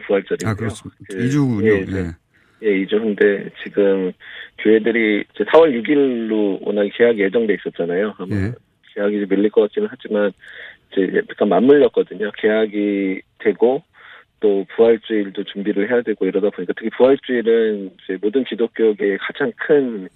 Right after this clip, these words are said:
Speaker 2: 예.
Speaker 1: 이제 뭐 일종의 명절 개념의
Speaker 2: 예, 그렇죠.
Speaker 1: 잔치를 해야 되는 그런 거기 때문에 그래서 지금까지 거의 두 달여 예배 제일 못 드렸는데 이번엔 제대로 드려보자. 이런 분위기들이 교회 내에 많이 있긴 있습니다.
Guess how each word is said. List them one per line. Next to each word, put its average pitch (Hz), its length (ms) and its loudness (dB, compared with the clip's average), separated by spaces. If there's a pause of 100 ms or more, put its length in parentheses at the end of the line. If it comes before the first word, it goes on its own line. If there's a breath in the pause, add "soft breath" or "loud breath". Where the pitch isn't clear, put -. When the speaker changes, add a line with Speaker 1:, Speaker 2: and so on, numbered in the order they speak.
Speaker 2:
예. 92 320 -4
Speaker 1:
이제 95 260 -6
뭐 95 140 4
일종의 101 380 0
명절 110 380 4
개념의 85 580 -4 (280)
Speaker 2:
예, 104 140 -2
그렇죠. 90 460 -10
Speaker 1:
잔치를 117 840 0
해야 107 80 4
되는 92 260 -4
그런 92 400 0
거기 87 300 -4
때문에 87 560 -4 (480 loud breath)
그래서 - 180 -2
지금까지 214 400 4
거의 101 220 2
두 - 140 -10
달여 113 420 6
예배 101 220 2
제일 104 160 -6
못 90 120 -12
드렸는데 101 600 -2
이번엔 98 260 -2
제대로 104 200 2
드려보자. 98 520 0 (480 loud breath)
이런 113 340 2
분위기들이 110 680 -2
교회 110 260 4
내에 104 160 0
많이 98 400 -2
있긴 92 280 -4
있습니다. 85 500 -12